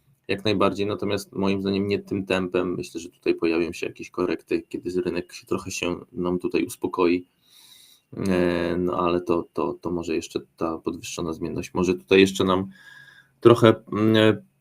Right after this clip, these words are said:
potrwać. W przypadku niemieckiego indeksu dax na wykresie tygodniowym również mamy bardzo specyficzny, specyficzny układ pokazujący, że, e, te spadki, które zaczęły się w Europie zdecydowanie później niż, e, w Stanach Zjednoczonych,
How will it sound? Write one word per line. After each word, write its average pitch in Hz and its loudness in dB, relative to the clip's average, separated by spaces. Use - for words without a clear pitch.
potrwać. - 6
W - -6
przypadku 143 4
niemieckiego 135 6
indeksu 131 4
dax 120 4
na 113 4
wykresie 117 2
tygodniowym 113 6
również 147 4
mamy 104 0
bardzo 101 0
specyficzny, 95 -6
specyficzny - -4
układ 98 -2
pokazujący, 95 -2
że, 92 -2
e, 92 -2
te 95 -2
spadki, 98 0
które 143 8
zaczęły 139 6
się 135 2
w 127 6
Europie 123 6
zdecydowanie 120 2
później 120 4
niż, 101 -6
e, 98 2
w - -14
Stanach 104 -2
Zjednoczonych, 104 -4